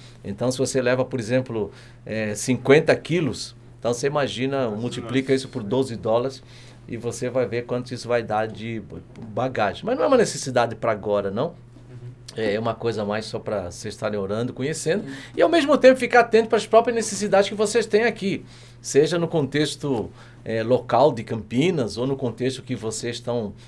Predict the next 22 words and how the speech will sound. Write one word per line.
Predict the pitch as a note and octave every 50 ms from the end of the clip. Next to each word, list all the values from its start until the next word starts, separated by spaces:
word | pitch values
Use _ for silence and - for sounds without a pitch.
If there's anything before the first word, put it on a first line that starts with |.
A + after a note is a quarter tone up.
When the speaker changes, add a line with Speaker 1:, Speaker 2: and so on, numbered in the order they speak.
| - - -
Speaker 1:
acompanhando, | - - - B2+ A2+ - G#2+ G#2+ G#2 G#2+ B2 D3 D3+ B2 G2
vão | G#2+ A#2 A#2
assistir | G#2+ - - G#2+ - - - A2+ G#2+
esse | A2 - - D#3
vídeo, | B2+ G#2+ A#2 C#3+ D3+ D3+ E3+ E3+ - - - - - -
dentro | - G2 B2+ C3+ D3+ D3 D3+
de | A#2 C3+
uma | D3 C#3 C3
realidade | A#2 C3 - - A#2 G2 A#2 A2+ A2+ G#2+ -
que | C3
você | G#2+ G#2+ A2+ - - C#3+
está, | C3+ - - A#2 G#2+ C3+ C3+ - - - - -
talvez | - B2+ A#2+ G#2+ A#2+ A#2+ C3
uma | C3 B2+
necessidade | B2+ A#2+ - C3+ B2 - C3+ B2 G#2 G#2 G#2 A2 A#2
que | A#2 G#2+
você | A2+ G#2+ - A#2+
Speaker 2:
Perfeito. | - A#2+ A#2 A#2+
Speaker 1:
possa | A#2+ - - B2 A2 - - - - -
se | - - - - E3+
envolver | G#3+ A3 - F#3+ F3+ C#3+ - - C#3 D#3 E3
direto | C#3+ A#2 D3 E3+ C#3 B2+ C#3+ E3 F3 - - G#2 G2